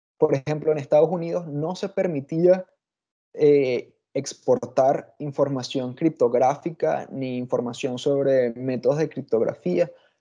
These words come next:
porque era considerado material de guerra. Tú no podías sacar información sobre criptografía de Estados Unidos en el principio. Creo que esto me remonto como a los setenta, si no me equivoco.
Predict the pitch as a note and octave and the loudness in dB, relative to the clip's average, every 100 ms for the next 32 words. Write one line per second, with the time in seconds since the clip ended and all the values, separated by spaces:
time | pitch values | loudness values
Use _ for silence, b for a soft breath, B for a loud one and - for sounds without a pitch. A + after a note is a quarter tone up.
0 | _ - C#3 C3 C3+ B2+ G#2 - C3+ B2+ | _ 4 4 4 2 2 0 0 -2 -2
1 | D3+ - D#3+ B2+ A2+ B2 D3+ C3+ A#2+ - | -8 -4 2 4 4 4 2 0 -2 -2
2 | G#2 A#2 C3 - - - F2 - _ _ | -2 2 6 6 6 -2 -6 -8 _ _
3 | _ _ _ - D3+ D3+ E3+ F3+ G#3+ G#3+ | _ _ _ -8 -6 -4 -2 0 0 -2
4 | F#3+ E3+ E3+ E3+ D#3+ D3 D#3+ D#3 D3 C#3+ | -2 -2 -2 -4 -4 -4 -4 0 0 0
5 | C#3 C3+ C3 C3 D#3 C3+ C#3 C3 C#3+ D3 | 2 2 2 0 0 0 0 0 0 0
6 | D3+ C#3 C3 A#2+ A#2+ B2 B2 C3+ C3 C3 | -2 -2 -2 -4 -4 -6 -4 -4 -4 -4
7 | _ A#2+ A2+ _ C3 C3 D3 C#3+ D#3 D3+ | _ -10 -10 _ 2 4 4 2 4 4
8 | C#3 - b b b b - B2+ B2 B2+ | 4 -2 b b b b -2 2 4 2
9 | C3+ C#3 D3 C3+ A#2 - G#2+ C3 C3+ C3+ | -2 -4 -2 -2 -2 -2 -2 0 0 -4
10 | B2+ B2+ _ _ - A#2+ A2+ A#2 B2 - | -6 -8 _ _ -16 -12 -10 -12 -12 -4
11 | B2 B2 B2 C3 - | 0 0 0 -6 -8